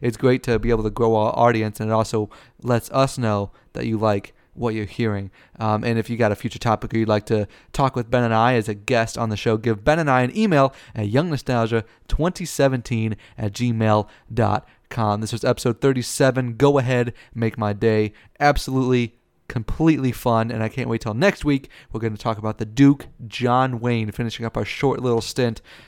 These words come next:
of tough guy, rough around the edges, um, short little series here on Young Nostalgia. But, uh, I, th-, I think it's been great. You know, I, I was thinking about this,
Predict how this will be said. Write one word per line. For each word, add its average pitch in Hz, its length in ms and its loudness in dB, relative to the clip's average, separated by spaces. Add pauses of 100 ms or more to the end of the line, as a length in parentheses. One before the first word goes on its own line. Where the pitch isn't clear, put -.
(120)
of 107 300 0
tough - 280 -2
guy, 113 280 4
rough 120 500 0
around 117 200 -2
the 110 140 -2
edges, 110 380 -2 (440)
um, 104 420 -6 (880)
short - 220 -6
little 113 200 0
series 110 360 -2
here 107 120 -6
on 101 100 -8
Young 101 160 -6
Nostalgia. 104 500 -6
But, 101 320 -6
uh, 110 260 -2
I, 127 60 -2
th-, - 200 -8
I 123 80 -6
think 131 140 -8
it's 113 100 -8
been 110 320 -2 (340)
great. 120 260 4
You 143 140 0
know, 143 60 4
I, 131 220 4
I 120 100 2
was 123 120 0
thinking 180 160 -4
about 113 200 -2
this, 113 240 -2